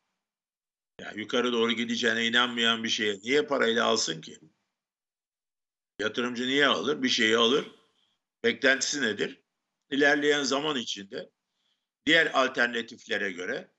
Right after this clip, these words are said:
diğer seçeneklere göre en fazla burada para kazanırım diye bir beklentisi var. Ama bu gerçekleşir mi? O ayrı mesele. Kimisi antika alır, kimisi altına gider, kimisi dövize gider,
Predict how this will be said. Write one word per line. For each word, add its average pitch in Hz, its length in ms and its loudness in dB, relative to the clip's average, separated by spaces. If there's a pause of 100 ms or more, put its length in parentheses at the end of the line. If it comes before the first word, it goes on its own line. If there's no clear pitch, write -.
(160)
diğer 139 260 2
seçeneklere 104 800 -6
göre 98 360 -8 (600)
en 170 200 2
fazla 110 680 -4 (800)
burada 180 540 0
para 117 260 2
kazanırım 107 580 -4
diye 98 280 -8 (360)
bir 104 120 -6
beklentisi 98 640 -4
var. - 160 -14
Ama 117 280 -6
bu 120 120 -4
gerçekleşir 117 760 0
mi? 127 160 -8
O 190 160 -4
ayrı 208 240 -2
mesele. 156 380 -6 (1300)
Kimisi 120 360 0
antika 156 420 0
alır, - 380 -2 (140)
kimisi 123 340 -2
altına 143 420 2
gider, 123 340 -4
kimisi 117 380 -6
dövize 151 380 2
gider, 120 340 -4